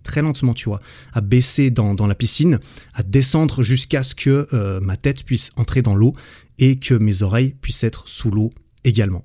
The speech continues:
mais pas mes yeux. Donc j'avais, euh, je, tu vois, je penchais la tête en arrière et je me suis baissé. Et, euh, et voilà, c'est tout. C'est, c'est tout, euh, c'est, c'est un des premiers souvenirs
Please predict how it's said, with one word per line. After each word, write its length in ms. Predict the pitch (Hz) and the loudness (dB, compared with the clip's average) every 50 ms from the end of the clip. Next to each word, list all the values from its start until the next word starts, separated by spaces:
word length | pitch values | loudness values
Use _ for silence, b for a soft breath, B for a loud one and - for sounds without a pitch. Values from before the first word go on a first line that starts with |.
| _ _ _ _ | _ _ _ _
mais 120 | - 101 - | -6 -6 -4
pas 160 | - 104 101 | -2 -2 0
mes 120 | 104 101 | 0 0
yeux. 320 | 98 90 90 95 92 - _ _ - | 0 -2 -4 -6 -8 -8 _ _ -10
Donc 220 | 113 98 87 - | -8 -8 -8 -6
j'avais, 300 | - 95 87 98 98 95 | -6 -6 -4 -4 -6 -4
euh, 80 | 92 92 | -6 -6
je, 120 | - 107 | -6 -8
tu 300 | 101 - - 127 - - | -10 -10 -12 -16 -12 -8
vois, 120 | - 92 - | -8 -8 -8
je 100 | - - - - | -10 -16 -10 -4
penchais 240 | - 104 - - 117 | -4 -4 -2 0 -2
la 100 | 107 98 | -2 0
tête 200 | - 113 - 110 | -2 -2 0 0
en 80 | 104 | 0
arrière 340 | 98 92 101 107 110 117 113 | 0 0 0 0 0 0 -2
et 60 | 104 | -2
je 100 | - - | -4 -4
me 60 | 101 | -6
suis 120 | - - - | -6 -4 -4
baissé. 300 | 98 110 104 - 123 104 B B B B B B B B B B B B B B B B B B B B - - | -2 -2 -2 -2 -4 -4 B B B B B B B B B B B B B B B B B B B B -4 2
Et, 220 | 143 135 139 135 120 | 4 6 6 6 6
euh, 280 | 113 110 110 110 110 120 | 6 6 4 4 4 4
et 40 | |
voilà, 220 | 131 131 117 98 90 | 4 4 2 2 0
c'est 160 | - - 127 | 2 0 0
tout. 160 | - - 104 - _ _ - | 0 0 -6 -8 _ _ -8
C'est, 220 | - - 123 107 | 0 2 2 2
c'est 120 | - - - | 2 0 0
tout, 140 | - 156 | 2 4
euh, 400 | 160 156 139 123 117 113 110 107 | 4 6 6 6 6 6 4 2
c'est, 160 | 101 - - 110 | 2 0 0 0
c'est 140 | - - | 2 4
un 80 | 123 123 | 4 4
des 100 | 123 127 | 4 2
premiers 500 | 131 - - - - 170 175 185 190 196 | 0 0 -2 0 2 4 4 4 4 4
souvenirs 680 | 180 - - 170 143 135 127 123 131 151 151 - - | 2 2 0 2 4 6 6 6 4 4 0 -4 -8